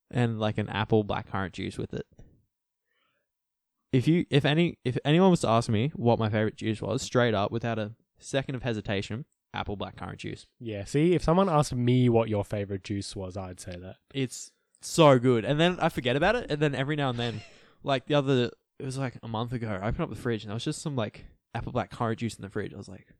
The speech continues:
Speaker 1: "Is this a dream?" So I grabbed myself a glass. It was, like, a one in the afternoon. I grabbed myself a glass, pour it, just sit down on the couch and just have myself a glass of apple blackcurrant juice.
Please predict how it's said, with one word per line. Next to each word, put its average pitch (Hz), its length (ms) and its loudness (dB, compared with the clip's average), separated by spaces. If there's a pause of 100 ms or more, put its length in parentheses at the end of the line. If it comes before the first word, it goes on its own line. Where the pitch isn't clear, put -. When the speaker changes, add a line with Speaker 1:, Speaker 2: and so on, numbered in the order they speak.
(840)
Speaker 1:
"Is 104 60 0
this 107 140 0
a 127 60 6
dream?" 98 280 0 (760)
So 120 360 -2
I - 40 -10
grabbed 147 220 8
myself 160 320 8
a 123 60 0
glass. 113 360 6
It 147 40 6
was, 202 100 4
like, 147 160 6 (880)
a - 40 6
one 131 220 8
in 143 60 4
the 135 100 4
afternoon. 110 720 2 (100)
I 120 80 0
grabbed 135 240 2
myself 139 300 2
a - 20 -12
glass, 101 440 -2 (140)
pour 113 300 8
it, - 100 2 (140)
just - 240 -2
sit 120 240 0
down 107 420 -6
on 110 120 -10
the 104 60 -12
couch 101 340 -6
and 107 80 -12
just 101 120 -12
have 104 160 -6
myself 104 320 -8
a 107 60 -10
glass 98 340 -8
of 101 120 -2
apple 95 220 -4
blackcurrant 95 440 -6
juice. 104 320 -14